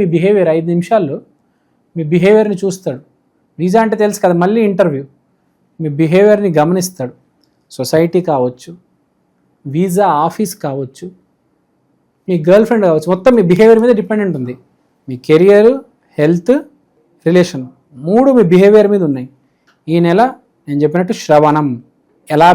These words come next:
బిహేవ్ చేయాలి వీసా ఇంటర్వ్యూలో, పది మందిని అడిగి వెళ్ళండి. సొంతంగా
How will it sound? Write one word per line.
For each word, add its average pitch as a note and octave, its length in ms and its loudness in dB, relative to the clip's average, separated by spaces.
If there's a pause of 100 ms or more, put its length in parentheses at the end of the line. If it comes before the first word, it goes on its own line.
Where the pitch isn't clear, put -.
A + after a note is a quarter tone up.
బిహేవ్ F3 220 2 (100)
చేయాలి D#3+ 380 2
వీసా D#3 360 -2
ఇంటర్వ్యూలో, C#3+ 500 -4
పది D3+ 200 0
మందిని F3+ 280 0
అడిగి F3+ 220 0
వెళ్ళండి. C3 440 -4 (540)
సొంతంగా A3 840 -2